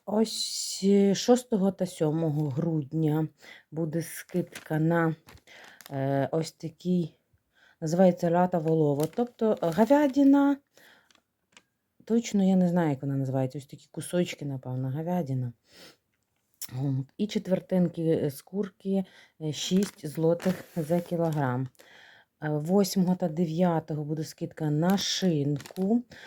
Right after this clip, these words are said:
е, на філе з курчака, я вибачаюся, з індюка. То що це за, заговарююсь? Філе з індика.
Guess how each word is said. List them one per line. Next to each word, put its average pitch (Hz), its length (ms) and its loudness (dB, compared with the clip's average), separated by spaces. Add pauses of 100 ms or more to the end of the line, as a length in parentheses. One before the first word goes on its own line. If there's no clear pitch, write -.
(760)
е, 160 160 2
на 185 160 6
філе 190 300 2
з 185 100 -4
курчака, 147 720 -8
я 165 160 -8
вибачаюся, 185 720 -6
з - 140 -18
індюка. 165 600 -2 (260)
То 220 140 -10
що 370 180 -12
це 123 280 -8
за, 127 140 -6 (360)
заговарююсь? 294 920 4 (440)
Філе 302 320 0
з 285 80 0
індика. 247 600 4